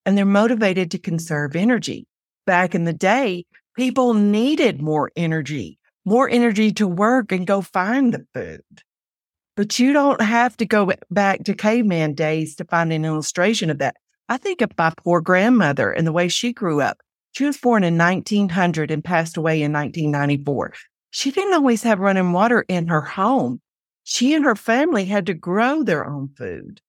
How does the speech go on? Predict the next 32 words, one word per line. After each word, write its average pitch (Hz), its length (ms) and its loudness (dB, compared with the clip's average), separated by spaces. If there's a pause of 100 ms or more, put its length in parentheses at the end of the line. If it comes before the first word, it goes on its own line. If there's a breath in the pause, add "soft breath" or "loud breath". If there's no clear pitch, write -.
(320)
They 240 140 2
needed 240 600 2
to - 100 -20
conserve 180 500 2
energy 160 500 2
for - 180 0
all 180 200 4
the 160 100 0
plowing 165 500 2
of 156 120 -4
the 175 80 -4
ground 175 560 2
and 143 140 -10
the 143 80 -16 (100)
planting 196 680 0
and 147 100 0
all 139 240 0
that. 113 280 -2 (720)
Listen, 196 540 0
she 254 200 -2
made 214 240 2
me 170 200 0
go 160 200 0
with 160 160 -2
her 160 160 0
one 165 220 -2
time 165 320 0
when 147 120 -2
I 156 60 0
was 151 160 -4
a 156 60 -6
kid 175 500 0